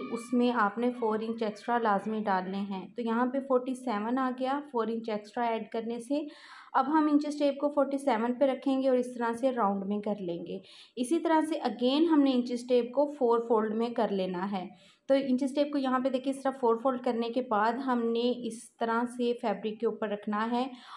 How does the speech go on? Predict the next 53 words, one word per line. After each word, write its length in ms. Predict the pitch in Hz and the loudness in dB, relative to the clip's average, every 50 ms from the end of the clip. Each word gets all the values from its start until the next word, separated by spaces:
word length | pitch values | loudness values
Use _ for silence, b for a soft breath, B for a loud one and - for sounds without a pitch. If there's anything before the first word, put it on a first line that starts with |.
| B B - | B B 2
और 160 | 254 254 247 | 2 4 6
अब 180 | 254 254 247 277 | 4 4 4 2
हम 260 | 285 277 269 269 247 - - | 2 4 4 2 2 -2 -4
इस 180 | 233 226 - | -4 -4 -6
पॉइंट 380 | - - 247 233 220 214 214 208 | -2 0 0 2 2 0 -2 -4
पे 220 | - - 240 262 | -2 0 0 2
मार्किंग 540 | 294 285 247 214 190 196 - - 214 208 202 | 4 2 2 2 0 -4 -4 -4 -4 -4 -2
कर 140 | 208 202 185 | -2 -2 -2
लेंगे। 560 | 180 180 180 180 175 180 175 180 180 - - - _ _ _ _ _ | -2 -6 -6 -6 -6 -8 -8 -8 -10 -10 -12 -16 _ _ _ _ _
नीचे 360 | - 285 294 294 294 294 339 339 | 0 4 6 6 6 6 2 2
की 120 | 339 349 | 2 2
तरफ 320 | 349 339 302 302 311 311 320 349 | 2 4 4 4 4 4 2 2
हमने 240 | 311 277 277 294 294 | 4 6 6 6 6
नेफे 340 | 285 269 240 240 247 294 285 | 6 4 4 2 2 0 0
के 120 | 294 294 | 2 0
लिए 220 | 285 277 277 285 285 | 0 2 2 2 2
टू 200 | 285 277 262 262 | 0 -2 -2 0
इंच 280 | 262 277 285 285 - - 285 | 2 2 2 0 0 2 2
मार्जिन 460 | 269 254 233 233 226 226 247 262 269 | 4 4 4 4 2 0 0 0 2
डालना 340 | 277 277 262 262 254 262 262 269 | 4 4 4 2 2 2 2 2
है 200 | 285 277 269 269 | 4 2 2 2
और 180 | 254 254 247 | 2 0 0
यहाँ 280 | 240 226 226 226 240 247 | 0 0 0 0 0 -2
पे 140 | 247 262 262 | -2 -4 -8
सीधी 320 | 254 - 240 233 233 247 | -6 -8 -8 -4 -4 -2
लाइन 280 | 240 226 214 208 220 233 | -2 -2 -2 -2 -2 0
ड्रॉ 200 | 226 269 262 262 | 2 2 2 2
कर 180 | 254 285 277 247 | 2 0 -2 2
लेनी 340 | 247 247 247 240 247 247 247 | 2 2 2 2 2 0 0
है। 140 | 254 254 247 | 0 0 0
अब 160 | - 254 254 254 | 0 -2 -2 0
इस 140 | 277 277 269 | -2 -4 0
जगह 240 | - 277 254 269 269 | 0 0 2 2 0
से 160 | 269 - 285 | 0 0 0
हमने 240 | 269 269 262 262 269 | 0 0 0 0 0
मेजर 360 | 262 254 233 220 214 240 240 - | 0 0 -2 -2 -2 -4 -4 -2
करना 300 | 254 240 220 226 226 233 | -4 -4 -4 -2 -2 0
है, 180 | 240 254 254 | 0 0 -2
तो 140 | 247 247 254 | -2 -2 -2
ये 120 | 247 262 262 | -2 -2 -2
ट्वेल्व 380 | 254 254 220 208 196 196 202 | -4 -4 -4 -2 -2 -2 -2
इंचेस 340 | 208 202 196 - 196 190 - - | -4 -4 -4 -6 -8 -10 -8 -8
है। 120 | 202 - - b b b b b b b b b _ | -8 -8 -10 b b b b b b b b b _
नीचे 300 | 262 262 254 254 254 311 | -2 -2 0 0 0 0
भी 160 | 311 311 339 330 | 2 2 4 4
हमने 260 | 330 302 294 302 294 | 6 6 4 4 2
ट्वेल्व 340 | 294 294 262 247 247 254 277 | 2 2 2 2 2 4 4
इंचेस 320 | 294 285 294 277 277 - 294 | 4 4 2 -2 -6 -4 0
पे 60 | 294 | 4
ही 140 | 294 302 294 | 4 4 4
मार्किंग 480 | 294 285 262 254 254 - 285 285 285 | 4 2 2 2 2 2 2 2 4
करनी 360 | 277 285 269 262 269 269 269 277 | 4 2 2 2 2 2 2 2
है। 180 | 285 277 285 | 2 2 2